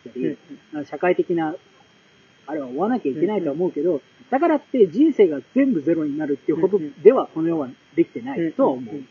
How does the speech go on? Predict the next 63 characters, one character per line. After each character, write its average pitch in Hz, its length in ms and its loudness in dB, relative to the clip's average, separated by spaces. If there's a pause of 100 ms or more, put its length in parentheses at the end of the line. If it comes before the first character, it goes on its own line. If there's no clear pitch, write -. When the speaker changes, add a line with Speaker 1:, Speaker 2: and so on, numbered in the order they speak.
Speaker 2:
う 277 40 -16
ん、 - 20 -14
う - 20 -14
ん。 - 20 -20
Speaker 1:
っ 269 40 -20
て - 120 2
い 294 60 10
う 262 60 4
バ 208 120 4
ラ 214 80 0
ン 202 60 -2
ス - 80 -14
だ 190 80 0
と - 80 -18
思 117 80 -20
っ - 220 -20
て - 60 -20
い - 40 -20
て。 156 160 -6
Speaker 2:
う 127 40 -2
ん、 - 20 -10
う - 40 -12
ん。 - 20 -20 (400)
Speaker 1:
だ 269 120 0
か 262 80 4
ら、 147 180 2 (100)
や 180 80 2
っ - 40 -6
ぱ 226 120 2
り 143 140 4
そ - 140 -10
の、 147 200 -4 (1040)
う - 0 -
ん、 123 380 -16
ま 123 80 -18
あ - 200 -20
ね、 127 80 -20
や 240 40 -18
っ - 80 -18
ぱ 240 80 -2
り 185 60 0
難 185 360 -2
し - 60 -8
い 311 80 0
の 202 80 -2
が、 151 80 -6
そ 160 120 -10
の、 143 160 -6 (280)
ザ - 120 2
ッ - 40 2 (160)
ク 392 100 4
の 131 160 -2
親 180 160 0
と 160 120 -2
か 123 80 -18
も 107 40 -20 (100)
出 185 100 4
て 180 80 0
き - 60 -20
て、 - 140 -20 (200)
Speaker 2:
う - 20 -14
ん。 135 200 -14 (280)
Speaker 1:
「え、 226 100 -6